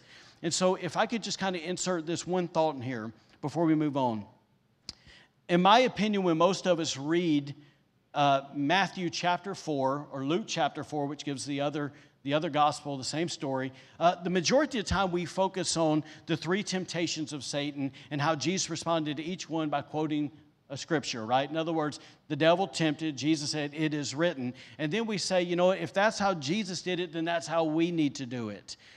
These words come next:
Now, obviously, there's nothing wrong with that. In fact, I believe it's correct, right? When the enemy attacks us, our only sword we have is the word of God.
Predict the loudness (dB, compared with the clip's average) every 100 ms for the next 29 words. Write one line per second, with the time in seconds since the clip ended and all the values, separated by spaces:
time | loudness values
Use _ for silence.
0 | -10 0 4 4 4 6 6 4 -2 2
1 | 2 2 -2 -2 0 4 4 2 -2 0
2 | -4 -2 -2 0 -2 -4 -6 -4 -2 -2
3 | -2 -2 0 -2 -4 -2 -2 -6 -4 -4
4 | -4 -6 -8 -8 -12 -10 2 4 6 4
5 | 4 0 2 4 4 4 0 2 4 4
6 | 4 0 -10 -8 -6 -4 -2 0 0 -2
7 | 2 2 0